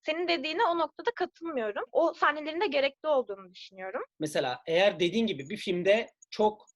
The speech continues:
Speaker 2: sıra dışı şeyler olacaksa ve o adamın gündelik hayata çok sade bir şekilde başladığını göstermek istiyorsa bir kahve sahnesi koyabilir. Bu yine senaryoya girer. Ama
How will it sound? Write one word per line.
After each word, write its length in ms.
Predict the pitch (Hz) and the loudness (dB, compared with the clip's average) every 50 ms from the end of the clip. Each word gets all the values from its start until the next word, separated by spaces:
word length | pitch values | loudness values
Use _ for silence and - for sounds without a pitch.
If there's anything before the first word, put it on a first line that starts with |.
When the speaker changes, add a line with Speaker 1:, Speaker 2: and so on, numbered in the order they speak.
| _ - - | _ -16 -14
Speaker 2:
sıra 360 | - - - 196 196 202 175 | -10 -4 0 2 2 2 2
dışı 140 | - - - | 0 -2 0
şeyler 280 | 226 185 180 190 202 | 0 2 2 4 4
olacaksa 720 | 196 180 170 156 185 208 202 202 - - 170 185 233 - - _ _ _ _ - 156 | 2 2 2 4 4 2 2 2 -2 -2 0 0 0 -2 -6 _ _ _ _ 0 4
ve 240 | 185 208 226 - - | 4 6 6 4 2
o 140 | 185 185 190 | 2 4 4
adamın 360 | 202 180 202 202 214 220 170 | 4 4 4 2 2 0 -2
gündelik 400 | 151 185 185 180 196 196 196 - | -2 -4 0 0 0 0 0 0
hayata 360 | 202 190 175 175 175 220 214 | 0 0 0 0 -2 -4 -6
çok 300 | 214 - 208 196 202 - | -4 -4 -4 -4 -4 -4
sade 280 | - 180 160 170 160 196 | -2 0 0 2 2 2
bir 40 | 185 | 2
şekilde 400 | - - 175 - 185 156 175 170 | 2 -4 -4 -4 -2 -4 -2 0
başladığını 420 | 175 175 175 - 180 160 175 175 170 | 0 0 -2 -2 -6 -4 -4 -2 0
göstermek 480 | 180 175 175 175 190 180 180 185 180 | 0 0 0 0 -2 -2 -2 -2 -4
istiyorsa 320 | - - 202 190 - 220 208 | -4 -4 -4 -2 -2 -2 -4
bir 60 | 208 | -4
kahve 240 | - 185 175 185 190 | -4 -2 -2 0 0
sahnesi 360 | - 196 170 170 - - - | 0 0 -2 -2 -6 -8 -4
koyabilir. 480 | - 190 160 156 143 139 117 113 - _ _ _ _ - | 0 2 2 2 2 -2 -8 -10 -12 _ _ _ _ -6
Bu 60 | 175 | -4
yine 180 | 185 196 220 226 | 0 2 2 0
senaryoya 500 | 220 - 185 156 139 135 127 127 117 113 | 0 0 -4 -2 -2 -2 -2 -2 -4 -6
girer. 320 | 107 113 104 98 92 - _ _ _ _ _ _ _ - | -6 -6 -8 -8 -8 -10 _ _ _ _ _ _ _ 0
Ama 440 | 170 190 214 240 214 160 139 - | 2 4 4 4 2 2 -2 -6